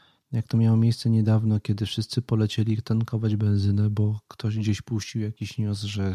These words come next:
nie będzie benzyny na polskich stacjach. To prowadzi do, do zbiorowej histerii, paraliżu. Pamiętajmy to, co zresztą odkryli, mm, współcześni psychologi, jest na to wiele potwierdzeń, że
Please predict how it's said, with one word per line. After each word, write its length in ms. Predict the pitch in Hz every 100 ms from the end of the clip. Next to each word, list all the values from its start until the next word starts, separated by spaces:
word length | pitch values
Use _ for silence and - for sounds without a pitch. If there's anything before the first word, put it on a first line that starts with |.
| 92
nie 160 | 101 104
będzie 240 | 101 104
benzyny 500 | 104 101 104 101 95
na 120 | 104
polskich 420 | 101 101 - 104
stacjach. 500 | - 110 - - - _ -
To 120 | 135
prowadzi 380 | 135 127 123 120
do, 160 | 117
do 260 | 104 107 113
zbiorowej 460 | 107 117 117 107
histerii, 540 | 101 110 - 113 110 110
paraliżu. 440 | 113 107 107 110
Pamiętajmy 600 | 110 110 110 123 120 110
to, 180 | 107 113
co 140 | -
zresztą 400 | 110 113 - 113 110 - - - - - - _ _
odkryli, 560 | 123 - 139 139 120 95 _
mm, 200 | 120 113
współcześni 640 | 107 - 117 117 110 123
psychologi, 800 | 110 - 104 110 113 113 107 104
jest 220 | 104 -
na 60 | 107
to 140 | 117
wiele 220 | 110 113 110
potwierdzeń, 680 | 117 - 117 107 107 104 104
że 240 | 110